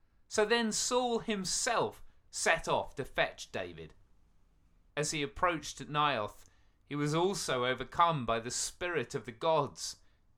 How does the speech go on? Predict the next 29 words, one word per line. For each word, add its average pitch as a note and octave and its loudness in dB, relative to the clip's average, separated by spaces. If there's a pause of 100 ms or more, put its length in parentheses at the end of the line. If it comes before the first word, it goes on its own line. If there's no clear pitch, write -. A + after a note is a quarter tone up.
(200)
was B2 -6
thrown G#3+ 4
into F3 -6
a D#3 -4
prophetic F3+ -4
frenzy, D3 -2 (460)
and D3 -2
stripped - 0
off F3 2
all F3 -2
his D3+ -6
clothes C#3+ 0
in B2+ -6
front E3 -2
of C#3 -10
Samuel, A#2 -2 (680)
and A2 -8
he A2+ -4
lay A#2 -2
naked B2+ -6
on G#2 -6
the G2 -10
ground F2+ -4
for A2+ -6
an G#2 -8
entire G#2+ -2
day F#2+ -6
and F2 -14
night. F2 -10